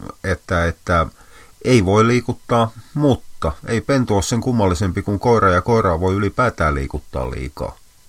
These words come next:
<laughs> Jonka jälkeen herää tietysti kysymys, että koska liikaa on liikaa. Ja vaikeampi vastaus on, että sehän riippuu. Näistä vaikeista vastauksista tykkäätte aina niin <laughs> hirvittävän paljon, kun se ihan oikeasti riippuu.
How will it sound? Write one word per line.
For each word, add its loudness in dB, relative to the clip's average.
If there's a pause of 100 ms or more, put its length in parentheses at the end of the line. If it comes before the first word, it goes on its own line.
<laughs> -8
Jonka -4
jälkeen 0
herää 0
tietysti -4
kysymys, -6
että -10
koska -6
liikaa -6
on -8
liikaa. -10 (760)
Ja 6 (220)
vaikeampi 4
vastaus 0
on, -2 (100)
että -6
sehän 2
riippuu. -4 (540)
Näistä -4
vaikeista 4
vastauksista -2
tykkäätte -6
aina -2
niin -4 (260)
<laughs> 8
hirvittävän 2
paljon, -8 (760)
kun 6
se 4
ihan 6
oikeasti 0
riippuu. -4